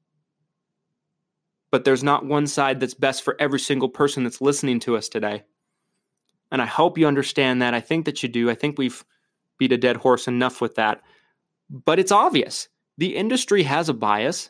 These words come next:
The industry would rather be on Medicare Advantage. It's easier for the government. It's better for the insurance companies to get more money. But it's not always best for you, the consumer.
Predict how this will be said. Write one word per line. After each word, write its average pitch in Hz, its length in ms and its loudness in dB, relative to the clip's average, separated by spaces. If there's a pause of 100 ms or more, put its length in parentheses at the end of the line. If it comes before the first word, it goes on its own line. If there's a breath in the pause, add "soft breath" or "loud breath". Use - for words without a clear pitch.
(140)
The 175 120 -6
industry 208 520 2
would 156 160 2
rather 143 240 4
be 139 140 2
on 131 140 4
Medicare 123 340 2
Advantage. 214 460 0
It's - 100 -12
easier 123 180 2
for 117 140 -2
the 107 80 -2
government. 196 400 0 (220)
It's - 80 -20
better 117 180 2
for 117 100 -4
the 110 60 0
insurance 170 280 0
companies 208 280 2
to 135 40 -2
get 123 120 2
more 113 160 0
money. 165 380 2 (1200)
But 139 100 2
it's 143 160 0
not 156 340 0
always 151 380 4
best 131 260 -2
for 131 140 -2
you, 113 600 0
the 113 100 -4
consumer. 123 680 -4